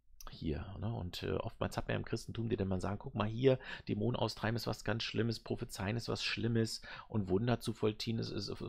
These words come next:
zu vollziehen ist was ganz Schlimmes.“ Ja, ähm, und dann auch am besten noch, „Herr, Herr Jesus“ sagen, ist auch was ganz Schlimmes, weil dann kommen wir alle nicht ins Reich Gottes, ne? So blendet man das halt immer aus hier, ne? Dass es hier, wie gesagt, gar nicht darum geht, dass man prophezeit, das ist was Gutes,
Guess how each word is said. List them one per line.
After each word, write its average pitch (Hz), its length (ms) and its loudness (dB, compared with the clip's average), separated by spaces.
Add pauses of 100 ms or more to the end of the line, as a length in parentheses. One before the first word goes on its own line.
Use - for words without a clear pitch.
(140)
zu - 160 -8
vollziehen 101 340 -2
ist 98 100 -4
was - 140 -4
ganz 120 240 -4
Schlimmes.“ 117 580 -2 (360)
Ja, 110 360 6 (140)
ähm, 95 560 2 (160)
und 113 220 2
dann 135 160 6
auch 120 200 2
am 110 120 4
besten 143 240 2
noch, 123 100 8
„Herr, 113 180 4
Herr 120 200 8
Jesus“ 123 400 4
sagen, 85 200 0
ist 92 80 -6
auch 107 160 0
was - 160 -2
ganz 87 200 0
Schlimmes, 101 340 -2
weil 92 80 2
dann 92 140 0
kommen 101 180 0
wir 87 100 2
alle 92 140 2
nicht 90 160 -4
ins 92 160 -4
Reich 90 220 -4
Gottes, - 420 -8
ne? - 140 -6 (480)
So - 100 -4
blendet 110 340 2
man 107 140 2
das 104 160 -2
halt 104 140 2
immer 107 260 0
aus 139 200 0
hier, - 180 -8
ne? 113 100 -6
Dass 107 200 -6
es 110 120 -6
hier, 101 240 -2
wie 98 40 -2
gesagt, 104 260 -4
gar 107 160 -2
nicht 123 160 -4
darum 98 240 -2
geht, 113 180 -2
dass 104 140 -2
man 110 100 -2
prophezeit, - 640 0
das - 100 -2
ist - 60 -10
was - 160 -6
Gutes, 220 420 -4